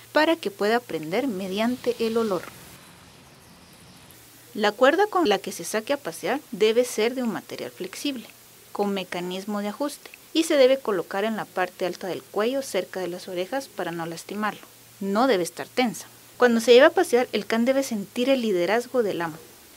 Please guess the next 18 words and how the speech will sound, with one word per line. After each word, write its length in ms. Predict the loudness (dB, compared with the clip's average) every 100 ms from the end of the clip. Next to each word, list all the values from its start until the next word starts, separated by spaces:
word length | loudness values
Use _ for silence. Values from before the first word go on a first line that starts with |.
| -12
Si 220 | 0 6
hay 80 | 8
algún 300 | 8 6 2
perro 420 | 0 0 0 0 -8
que 100 | -4
ladre 520 | 2 2 2 -4 -10
a 100 | -8
su 120 | -8 -8
paso, 480 | 0 0 0 -2
se 160 | -6 -4
le 140 | -6
coloca 420 | -2 0 2 4 4
de 80 |
espaldas 600 | 2 0 0 2 2 -4 -10
para 200 | -10 -10
que 160 | -10
lo 100 | -10
ignore. 340 | -8 -6 -6